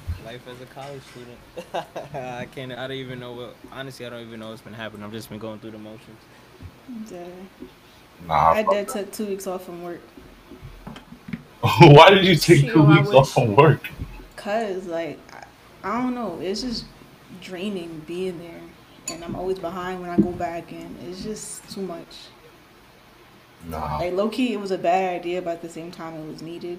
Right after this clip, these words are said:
Speaker 2: you know?
Speaker 3: <laughs> Nah,
Speaker 2: And
Speaker 3: fuck that.
Speaker 2: I'm
Speaker 3: I mean, shit, get your break.
Speaker 2: I don't fully regret it. <laughs>
Speaker 3: Get your break. But nah, um, so today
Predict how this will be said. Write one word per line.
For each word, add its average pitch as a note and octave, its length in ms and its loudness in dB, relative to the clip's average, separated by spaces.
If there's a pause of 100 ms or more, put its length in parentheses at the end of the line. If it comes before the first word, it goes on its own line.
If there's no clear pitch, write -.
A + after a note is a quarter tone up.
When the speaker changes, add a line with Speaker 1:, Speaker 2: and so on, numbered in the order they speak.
Speaker 2:
you F#3 80 -12
know? - 1600 -6
Speaker 3:
<laughs> - 40 -16 (760)
Nah, F2 260 6
Speaker 2:
And G2 80 8
Speaker 3:
fuck G2+ 260 8
that. F#2+ 80 8
Speaker 2:
I'm F#2 140 8
Speaker 3:
I - 20 4
mean, F#2 180 4
shit, F#2 260 8
get F#2+ 200 6
your A#2 100 10
break. A#2+ 220 6 (640)
Speaker 2:
I F#3 200 -8
don't F#3+ 100 -8
fully G3 260 -4
regret E3 380 -8
it. - 180 -10
<laughs> - 40 -12 (2000)
Speaker 3:
Get G2+ 280 2
your G#2+ 160 6
break. G2 360 6 (1400)
But A2+ 200 8
nah, A#2+ 720 12
um, - 60 -6 (400)
so C3+ 320 12
today D#3+ 560 12